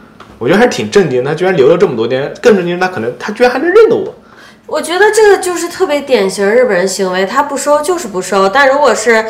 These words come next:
Speaker 2: 美国人的话，我们假设美国现在是一个没有小费文化的国家，然后呢，外面的国家的人过去了，很开心的给了某一个服务行业的人小费，
Speaker 1: 他会很快乐地收，
Speaker 2: 他会很快乐，
Speaker 1: 然后还谢谢你。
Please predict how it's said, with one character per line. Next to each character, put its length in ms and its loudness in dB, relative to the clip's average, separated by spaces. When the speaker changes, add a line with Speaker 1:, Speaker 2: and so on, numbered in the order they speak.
Speaker 2:
美 240 0
国 160 2
人 120 2
的 120 -2
话， 280 0
我 120 -2
们 80 -2
假 180 0
设 180 -2
美 320 -4
国 380 2
现 180 -2
在 140 2
是 160 0
一 60 0
个 100 0
没 140 2
有 120 0
小 200 -4
费 160 -6
文 160 -6
化 120 -6
的 80 -6
国 160 -4
家， 320 -4
然 160 2
后 160 4
呢， 260 0
外 180 2
面 140 2
的 80 0
国 160 -6
家 180 0
的 80 0
人 200 -2
过 200 2
去 200 -4
了， 260 0
很 160 -6
开 220 0
心 240 0
的 100 2
给 300 -2
了 200 0
某 300 -2
一 100 -10
个 100 0
服 220 -4
务 60 2
行 180 -6
业 80 -2
的 60 -4
人 100 -4
小 260 -8
费， 160 -2
Speaker 1:
他 120 2
会 120 4
很 120 -2
快 200 0
乐 80 4
地 120 2
收， 120 -4
Speaker 2:
他 120 4
会 80 6
很 200 0
快 160 0
乐， 80 2
Speaker 1:
然 60 -2
后 40 -6
还 100 0
谢 160 2
谢 140 -2
你。 60 -4